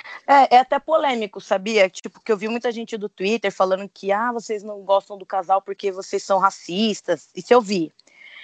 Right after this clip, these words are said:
E eu não acho que seja isso, na minha opinião. Tem umas pessoas que devem ser sim, mas não é seja porque a Maggie, a Maggie era latina, por exemplo.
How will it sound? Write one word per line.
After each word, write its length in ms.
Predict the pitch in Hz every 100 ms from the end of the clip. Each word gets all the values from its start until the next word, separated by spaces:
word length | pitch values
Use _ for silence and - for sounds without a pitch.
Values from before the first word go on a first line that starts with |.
| - -
E 80 | 202
eu 100 | 240
não 220 | 262 302
acho 300 | 247 269 277
que 100 | -
seja 300 | 269 254 302
isso, 340 | 226 180 -
na 140 | 175 185
minha 140 | 190
opinião. 220 | 196 202 175
Tem 400 | 226 240 262 277
umas 180 | 269
pessoas 340 | - 226 214 -
que 100 | 208
devem 260 | 202 196
ser 220 | 208 214 196
sim, 240 | - 208
mas 120 | 220
não 140 | 233 233
é 40 |
seja 220 | - 247
porque 180 | 254 -
a 60 | 240
Maggie, 320 | 233 226 262
a 80 | 226
Maggie 180 | 233 247
era 160 | 254
latina, 420 | 254 330 - 247 196
por 140 | 196
exemplo. 280 | 190 170